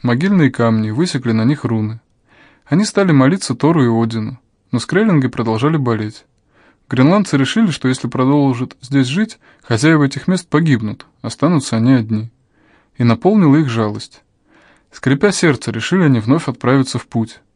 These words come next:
Разобрали храм Тора, чтобы увезти с собой, зато оставили несколько голов скота, подарок на прощание.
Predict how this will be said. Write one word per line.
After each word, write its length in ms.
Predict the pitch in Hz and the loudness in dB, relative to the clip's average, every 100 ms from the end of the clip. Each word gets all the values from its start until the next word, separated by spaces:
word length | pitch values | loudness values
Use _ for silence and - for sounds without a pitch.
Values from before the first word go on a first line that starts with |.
| _ - _ _ _ _ _ - | _ -20 _ _ _ _ _ -4
Разобрали 540 | 123 123 127 185 165 | 0 0 2 2 2
храм 360 | 110 131 135 117 | 0 2 2 2
Тора, 380 | - 131 147 131 - _ | 2 0 0 -4 -12 _
чтобы 320 | - - 131 127 | -16 -2 2 4
увезти 340 | 131 131 135 | 2 0 -2
с 60 | - | 0
собой, 420 | 131 123 120 117 _ _ _ _ | -2 0 -2 -4 _ _ _ _
зато 280 | - 131 233 | -4 -2 0
оставили 520 | 233 - 175 190 131 | 0 0 2 4 2
несколько 440 | 117 156 - 127 127 | 2 0 0 -6 -4
голов 320 | 120 123 151 | 0 0 0
скота, 480 | - 151 143 113 113 _ _ _ | -2 -4 -4 -10 -10 _ _ _
подарок 400 | - 113 165 151 | -2 2 0 2
на 80 | 135 | -2
прощание. 680 | 127 131 - 113 107 110 | 0 -2 -2 -2 -4 -8